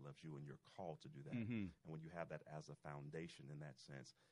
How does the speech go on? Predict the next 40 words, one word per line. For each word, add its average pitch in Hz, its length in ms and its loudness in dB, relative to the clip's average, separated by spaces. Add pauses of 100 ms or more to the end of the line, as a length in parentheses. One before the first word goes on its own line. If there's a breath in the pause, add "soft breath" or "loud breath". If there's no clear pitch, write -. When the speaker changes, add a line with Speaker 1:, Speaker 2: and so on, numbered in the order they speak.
(140 soft breath)
Speaker 1:
it 82 140 0
begins 85 320 0
to 82 80 -4
help 78 260 -2
us 76 100 -4
to 73 140 -4
navigate 71 540 -2
tricky - 260 -10
issues - 280 -10
like - 180 -8
that. - 120 -8
Speaker 2:
Well, 180 220 8
when 165 140 8
you 151 60 6
talk 202 180 8
about 165 260 10
love 151 440 10
and 143 100 10
at 135 100 8
the 139 60 4
same 147 260 8
time, 147 380 12 (280 loud breath)
uh, 123 220 12 (580)
when 135 120 8
you 147 60 6
talk 180 200 10
about 143 240 10
love 127 440 8
and 123 100 4
at 117 80 2
the - 80 -2
same 120 240 2
time 123 280 6
you 104 60 -4
talk 120 260 6
about, 107 460 6 (100)
uh, 101 520 6 (340)
law 110 720 10
of 104 160 8 (100)
immigration, 107 680 6